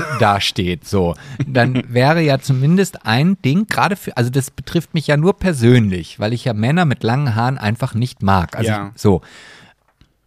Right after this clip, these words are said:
Speaker 1: Und ich mag aber Frauen mit langen Haaren. Unabhängig jetzt, ob das jetzt, ich mag auch Frauen mit kurzen Haaren, aber wenn jemand lange Haare f-, für meinen ästhetischen Geschmack,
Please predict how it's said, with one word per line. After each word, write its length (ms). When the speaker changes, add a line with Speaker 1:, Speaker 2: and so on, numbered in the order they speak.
Speaker 1:
Und 320
ich 140
mag 240
aber 160
Frauen 380
mit 160
langen 280
Haaren. 240
Unabhängig 540
jetzt, 180
ob 180
das 200
jetzt, 280
ich 140
mag 180
auch 100
Frauen 240
mit 120
kurzen 400
Haaren, 160
aber 320
wenn 320
jemand 320
lange 300
Haare 400
f-, 260
für 140
meinen 580
ästhetischen 680
Geschmack, 500